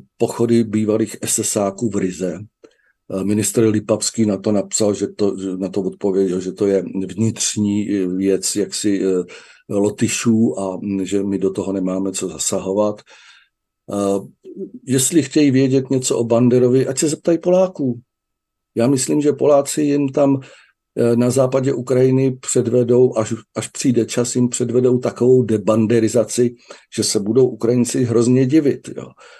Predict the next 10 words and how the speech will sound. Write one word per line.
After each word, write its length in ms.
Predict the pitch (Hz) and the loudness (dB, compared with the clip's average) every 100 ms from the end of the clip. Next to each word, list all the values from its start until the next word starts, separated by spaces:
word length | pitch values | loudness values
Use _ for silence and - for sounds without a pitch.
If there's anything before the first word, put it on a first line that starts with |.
| _ | _
Protože 380 | - 104 113 117 | -6 -2 0 0
Poláci 460 | 117 113 113 113 123 | 2 2 2 0 -4
to 140 | 113 | -2
mají, 580 | 110 104 120 127 120 - - 117 | 0 2 2 4 2 -2 -6 -4
eh, 40 | 113 110 110 107 107 | -2 -4 -4 -6 -6
ty 180 | 123 127 | -10 -6
památníky 760 | - 117 117 117 - 113 - 120 | 0 2 2 0 -4 -6 -2 -2
mají 320 | 107 113 113 | -2 -2 -4
prostě 440 | 110 101 - 127 | -6 -10 -2 -2
zapomenuli, 920 | 104 107 - 107 107 104 110 107 107 | 0 -4 -2 -2 0 0 0 0 -2